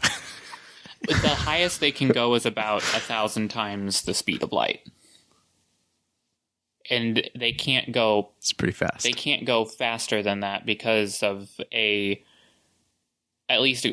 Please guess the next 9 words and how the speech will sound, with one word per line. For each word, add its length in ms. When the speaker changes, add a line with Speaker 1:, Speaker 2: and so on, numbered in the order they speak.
Speaker 2:
on 320
their 440
techno-, 480
the 100
way 180
warp 360
technology 600
works, 400
it's, 480